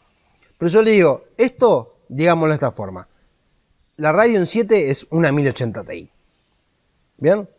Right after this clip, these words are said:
Exactamente lo mismo que salió con, en su momento, la mil ochenta Ti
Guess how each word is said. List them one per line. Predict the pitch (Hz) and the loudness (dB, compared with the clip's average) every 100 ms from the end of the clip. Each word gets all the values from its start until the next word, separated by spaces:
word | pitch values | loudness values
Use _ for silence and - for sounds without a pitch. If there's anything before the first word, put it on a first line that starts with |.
| _ _ _ - 98 | _ _ _ -18 -14
Exactamente | - 139 180 165 165 175 151 | -10 -2 -2 2 2 2 2
lo | |
mismo | 151 160 127 | 2 2 -2
que | |
salió | 110 117 147 | -2 0 0
con, | 135 101 - | -2 -10 -14
en | 123 | -12
su | 131 | -4
momento, | 131 208 220 233 202 | 0 0 0 -2 -2
la | 131 | -2
mil | 131 | -2
ochenta | 127 175 156 | 0 0 0
Ti | 147 190 214 | 2 0 -2